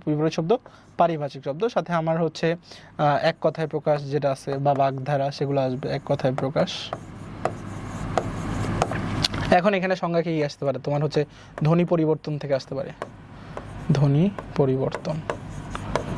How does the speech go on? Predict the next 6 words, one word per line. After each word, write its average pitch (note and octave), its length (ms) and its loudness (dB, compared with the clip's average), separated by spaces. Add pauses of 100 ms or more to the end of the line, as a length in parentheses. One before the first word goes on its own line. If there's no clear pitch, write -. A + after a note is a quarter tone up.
(920)
পরিবর্তন, C#3+ 600 4 (800)
সমাস, C#3+ 520 4 (1500)
কারক, C#3+ 460 4 (2250)
উপসর্গ, D3 720 4 (2000)
প্রত্যয়, C#3+ 720 4 (2500)
পদ, C#3+ 340 4